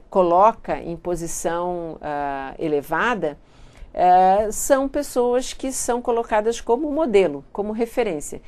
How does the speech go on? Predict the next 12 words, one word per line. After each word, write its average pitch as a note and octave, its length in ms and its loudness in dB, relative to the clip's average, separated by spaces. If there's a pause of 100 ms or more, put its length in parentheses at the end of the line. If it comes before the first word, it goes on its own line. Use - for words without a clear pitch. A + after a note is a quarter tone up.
(260)
E A3+ 160 2
a A#3 60 10
gente C#4+ 320 0
analisar A#3 880 -2 (100)
e F3 80 -8
perceber F#3+ 540 -2
quem B4+ 180 -4
são G#3+ 400 -2
os, - 280 -10
as D#3 120 -8
referências, D3+ 760 -6
né? G#3 220 -8